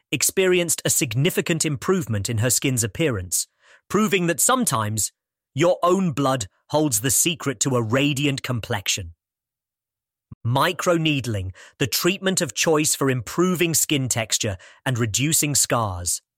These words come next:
Sessions involve controlled micro-injuries to stimulate collagen production. Sarah, a different one, found confidence with smoother, more radiant skin. I V therapy, a medical treatment that delivers nutrients directly into the bloodstream,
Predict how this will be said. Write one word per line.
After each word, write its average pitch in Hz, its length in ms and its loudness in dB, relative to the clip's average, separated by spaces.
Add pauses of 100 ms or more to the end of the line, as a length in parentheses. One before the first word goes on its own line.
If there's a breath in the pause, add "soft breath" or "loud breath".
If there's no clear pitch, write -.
(500)
Sessions 202 580 2
involve 131 600 2
controlled 160 640 0
micro-injuries 135 960 0
to 123 100 -2
stimulate 175 640 2
collagen 123 540 0
production. 107 580 -4 (580)
Sarah, 165 580 2 (200)
a 135 80 0
different 135 420 0
one, 90 240 -4 (280 soft breath)
found 135 340 0
confidence 180 600 0
with 170 120 0
smoother, 123 500 2
more 123 260 4
radiant 160 460 2
skin. 95 340 -2 (480)
I 196 200 4
V 196 220 0
therapy, 110 580 0 (280)
a 135 60 0
medical 170 420 2
treatment 117 420 -2
that 120 140 -2
delivers 147 480 2
nutrients 135 540 0
directly 175 560 0
into 180 140 0
the 170 100 0
bloodstream, 117 580 0